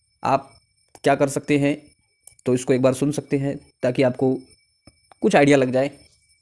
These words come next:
इस तरह के टॉपिक्स में किस बारे में बात की गई है, क्या डिस्कस किया गया है,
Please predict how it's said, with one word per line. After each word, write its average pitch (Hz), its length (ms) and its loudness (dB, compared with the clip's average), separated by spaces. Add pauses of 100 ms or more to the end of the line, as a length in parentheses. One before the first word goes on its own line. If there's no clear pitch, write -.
(440)
इस 135 140 -6
तरह 139 120 0
के 139 100 0
टॉपिक्स 131 340 -4
में 139 160 -2 (840)
किस 190 180 -4
बारे 131 220 4
में 160 140 2
बात 139 180 4
की 143 120 0
गई 135 180 0
है, 135 240 -6 (560)
क्या 143 100 4
डिस्कस 139 320 0
किया 147 180 2
गया 135 140 0
है, 139 200 -12